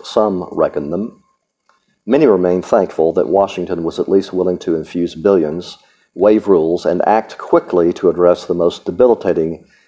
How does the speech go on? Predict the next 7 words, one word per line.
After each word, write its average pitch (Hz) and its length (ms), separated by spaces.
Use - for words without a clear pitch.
health 107 420
slash 95 460
financial 90 500
crisis - 540
we've 82 160
ever 76 380
witnessed. - 520